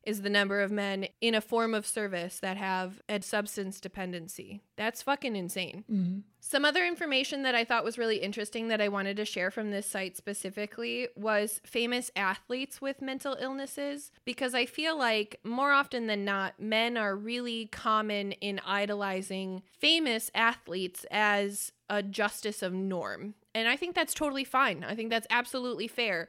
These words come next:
Speaker 1: But I loved that this website included it, so I just wanted to include it in this episode. The first being my dude Terry Bradshaw.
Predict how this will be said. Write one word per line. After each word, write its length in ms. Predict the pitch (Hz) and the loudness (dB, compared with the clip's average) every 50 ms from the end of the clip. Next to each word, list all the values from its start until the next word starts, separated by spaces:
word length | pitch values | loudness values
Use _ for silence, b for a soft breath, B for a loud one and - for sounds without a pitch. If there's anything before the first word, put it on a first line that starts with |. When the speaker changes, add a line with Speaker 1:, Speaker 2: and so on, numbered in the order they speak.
| b b | b b
Speaker 1:
But 120 | - 233 240 | 2 4 6
I 100 | 240 240 | 6 6
loved 340 | 240 254 262 277 285 285 | 6 6 6 6 4 2
that 160 | - 277 254 - | 0 -2 0 0
this 160 | 233 240 - | -2 -2 0
website 440 | 220 202 202 202 - - 254 240 - | 2 2 2 2 2 4 4 4 6
included 580 | 220 214 208 208 - - 220 220 220 240 240 | 4 2 0 -2 -6 -6 -6 -2 -2 0 2
it, 220 | 262 262 262 - - | 2 2 0 0 -2
so 160 | - 240 202 - | -2 -2 2 4
I 120 | 196 220 | 6 4
just 180 | 233 240 262 - | 4 4 0 -2
wanted 180 | 277 294 294 254 | -2 -2 0 0
to 100 | 269 254 | 2 0
include 300 | 233 226 - - 240 220 | 0 0 0 -2 -2 -2
it 120 | 226 214 | 0 0
in 100 | 214 208 | 0 -2
this 180 | 202 190 190 - - | -2 -2 -4 -2 -2
episode. 580 | - 214 - - 202 - - 110 - - 214 254 _ _ _ _ _ | -2 -2 -2 -4 -8 -8 -8 -8 -8 -10 -12 -14 _ _ _ _ _
The 120 | 240 240 | -2 -2
first 400 | 240 - 294 311 339 - - - | 0 2 2 2 2 0 -4 -6
being 480 | 220 214 202 190 190 185 190 202 233 226 - - | -4 -2 0 0 0 -2 -4 -6 -8 -10 -6 -2
my 120 | 226 220 | 0 0
dude 200 | 214 226 226 208 | 0 0 -2 -4
Terry 240 | - - 233 214 208 | -2 0 2 2 2
Bradshaw. 600 | 202 214 208 214 240 - - 202 160 156 160 220 | 2 4 2 2 2 0 -4 -6 -6 -6 -6 -8